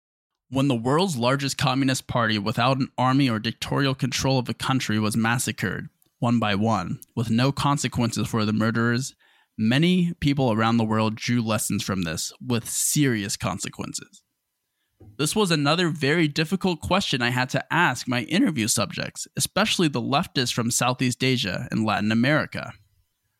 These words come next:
When we would get to discussing the old debates between peaceful and armed revolution, between hardline Marxism and democratic socialism.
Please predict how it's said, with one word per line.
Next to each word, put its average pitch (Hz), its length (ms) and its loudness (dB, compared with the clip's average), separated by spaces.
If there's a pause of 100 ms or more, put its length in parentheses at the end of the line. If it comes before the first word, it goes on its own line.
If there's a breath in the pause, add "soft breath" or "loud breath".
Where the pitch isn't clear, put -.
(260)
When 135 200 2
we 143 100 4
would 127 160 0
get 202 200 0
to 208 100 2
discussing 160 540 0
the 123 100 0
old 175 260 0
debates 147 400 0
between 123 640 -2
peaceful 123 680 0
and 131 180 0
armed 127 300 0
revolution, 117 720 0 (840)
between 143 420 0
hardline 160 560 0
Marxism 117 840 0 (120)
and 120 200 0
democratic 107 600 0
socialism. 110 680 0